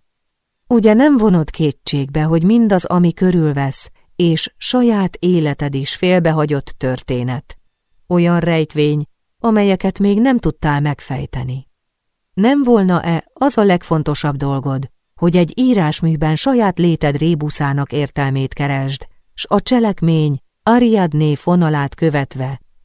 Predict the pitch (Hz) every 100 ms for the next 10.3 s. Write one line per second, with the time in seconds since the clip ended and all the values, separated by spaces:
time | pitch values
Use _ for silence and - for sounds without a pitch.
0 | _ - 170 170 156 143 139 139 139 151
1 | 147 151 147 127 131 127 131 - 131 127
2 | 131 - 127 135 131 131 - - _ _
3 | _ _ _ _ _ _ _ _ _ _
4 | _ _ _ _ _ _ _ _ _ _
5 | _ _ _ _ _ _ _ - 196 202
6 | 214 202 - 185 180 - 185 175 170 170
7 | 170 170 147 135 135 135 _ _ _ _
8 | _ _ _ 208 196 165 156 160 147 160
9 | 147 156 156 165 160 151 147 143 139 139
10 | - -